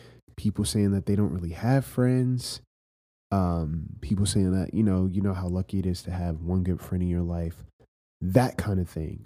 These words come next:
Um, people still dealing with social dynamics of their friends at, at a,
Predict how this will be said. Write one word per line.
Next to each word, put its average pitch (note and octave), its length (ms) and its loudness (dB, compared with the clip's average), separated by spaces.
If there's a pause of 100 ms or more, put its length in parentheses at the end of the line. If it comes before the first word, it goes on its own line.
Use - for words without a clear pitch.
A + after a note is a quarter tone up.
Um, F2 720 -6
people A#2+ 300 4
still G#2 300 2
dealing G2+ 480 2
with F#2+ 200 2
social G2 380 0
dynamics F#2 800 0 (440)
of G2 160 2
their F#2+ 120 0
friends F#2 500 0
at, E2 200 -8 (200)
at F#2 140 -6
a, E2 340 -6